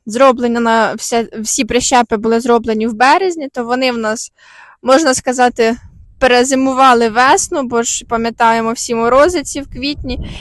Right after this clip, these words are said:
і в травні, то ми вже вагались і сумнівались, чи вони взагалі попрокидаються, приживуться, але, як бачите, тут в нас все добре, маємо ось такий результат.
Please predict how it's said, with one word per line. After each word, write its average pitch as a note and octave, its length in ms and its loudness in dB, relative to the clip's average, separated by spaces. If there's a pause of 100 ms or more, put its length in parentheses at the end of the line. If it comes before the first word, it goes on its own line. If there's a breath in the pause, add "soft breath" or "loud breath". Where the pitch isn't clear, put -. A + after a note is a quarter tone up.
(100)
і B3+ 100 -2
в - 80 -6
травні, C#4+ 640 2 (380 loud breath)
то B3 100 -2
ми B3+ 160 2
вже A#3+ 320 2
вагались B3 600 2
і A#3 40 -12
сумнівались, A#3+ 680 -2
чи - 200 -6
вони A#3+ 300 -4
взагалі A#3 520 -4
попрокидаються, D#4 1040 -2 (560 loud breath)
приживуться, C4+ 800 0
але, C4 340 2
як D4 180 -2
бачите, B3 580 0
тут C4+ 300 -12 (380)
в - 40 -10
нас C4 220 -2
все B3 300 -4 (100)
добре, G#3+ 340 0
маємо A#3+ 300 -2
ось C4+ 100 -8
такий B3+ 280 -6
результат. B3 580 -6